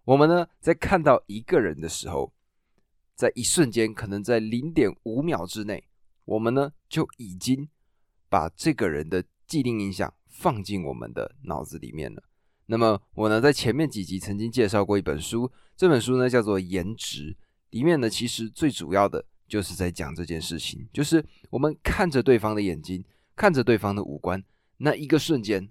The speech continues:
我们就已经决定了我们对他的观感。而我们呢，在后面跟这个人的交流呢，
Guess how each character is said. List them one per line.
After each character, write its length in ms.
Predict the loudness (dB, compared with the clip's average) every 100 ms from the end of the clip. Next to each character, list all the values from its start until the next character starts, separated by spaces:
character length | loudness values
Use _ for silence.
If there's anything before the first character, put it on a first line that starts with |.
| _
我 120 | -10 -4
们 140 | -2
就 160 | 2 2
已 40 |
经 220 | 0 -8
决 260 | -6 -2 0
定 180 | 0 0
了 220 | -4 -10 _ _ _ _ _ _
我 80 | -8
们 160 | -6 -2
对 200 | 0 0
他 200 | 0 -2
的 80 | -4
观 200 | -6 -6
感。 180 | -10 -12 _ _
而 120 | 6 8
我 80 |
们 160 | 8 4
呢， 160 | 0 2
在 100 | 2
后 200 | 2 2
面 260 | 0 -4 -8
跟 140 | -6 0
这 160 | 2
个 120 | 2
人 120 | 2 0
的 100 | 2
交 220 | 6 6
流 160 | 6 2
呢， 160 | -4